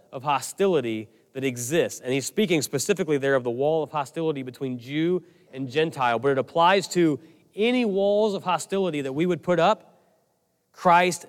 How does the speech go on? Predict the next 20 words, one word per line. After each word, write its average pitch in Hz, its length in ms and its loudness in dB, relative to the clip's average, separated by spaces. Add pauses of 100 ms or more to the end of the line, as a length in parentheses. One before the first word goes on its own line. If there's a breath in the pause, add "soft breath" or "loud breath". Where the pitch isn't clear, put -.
(120)
died 156 460 2
to 147 80 -8
tear 135 300 -6
down 107 340 -12 (480)
so - 120 -10
that 143 120 2
we 170 300 2
could 170 200 0
enter 165 380 -4
into 139 640 -4 (340 soft breath)
this 143 200 -4
life, 139 600 0
this 139 200 -4
new 165 260 0
kingdom, 156 500 -2
this 127 180 -8
new 160 220 -2
life 151 360 -4 (300 soft breath)
in 151 160 -2
harmony 202 760 2